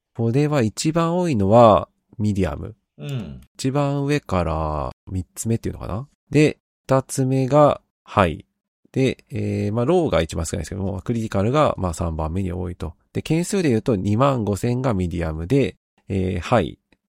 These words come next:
Speaker 1: ですね。まあ、重要とかっていうふうに言われるのかな。あの、深刻度で言うと。そちらが、えー、一万五千三件。
Speaker 2: うんうん。
Speaker 1: クリティカル、緊急扱いのものについては三千九百八十四件と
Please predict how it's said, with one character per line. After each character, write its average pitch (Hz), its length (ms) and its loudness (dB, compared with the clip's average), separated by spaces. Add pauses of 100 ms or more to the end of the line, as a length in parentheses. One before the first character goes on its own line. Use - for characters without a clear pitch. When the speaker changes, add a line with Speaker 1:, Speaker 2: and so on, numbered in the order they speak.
(120)
Speaker 1:
で 95 80 -14
す - 100 -10
ね。 107 160 0
ま 101 100 -2
あ、 87 40 0
重 117 320 0
要 123 260 4
と - 120 -6
か - 100 -10
っ - 40 -10
て - 160 -14
い 78 40 -6
う - 20 -10
ふ - 60 -10
う 92 60 -6
に - 260 -12
言 90 80 -6
わ 82 80 -6
れ 87 80 -6
る 85 80 -8
の 80 80 -10
か 87 120 -8
な。 127 280 -6
あ 82 100 -8
の、 82 140 -6
深 92 200 -6
刻 87 200 -6
度 85 160 -6
で 85 80 -8
言 90 80 -6
う 85 40 -10
と。 - 220 -12 (400)
そ 107 80 -6
ち 104 140 -6
ら 110 160 -2
が、 151 400 4
え 98 320 -2
ー、 - 20 -4
一 92 240 -4
万 85 220 -4
五 82 140 -6
千 80 340 -6 (240)
三 - 300 -4
件。 - 200 -16 (240)
Speaker 2:
う 107 80 -8
ん - 20 -6
う 98 40 -8
ん。 76 420 -12 (320)
Speaker 1:
ク - 80 -10
リ 113 80 -4
テ - 80 -16
ィ - 40 -8
カ 92 100 0
ル、 92 180 -6
緊 95 420 -6
急 98 220 -4
扱 98 360 -4
い 87 40 -4
の 82 80 -4
も 87 80 -6
の 90 60 -6
に 82 60 -8
つ - 100 -8
い 92 60 -8
て 143 100 -6
は 143 120 -2
三 90 440 -4
千 87 320 -4
九 95 160 -6
百 82 240 -8
八 85 260 -10
十 87 160 -6
四 107 240 -2
件 80 220 -10
と 78 220 -12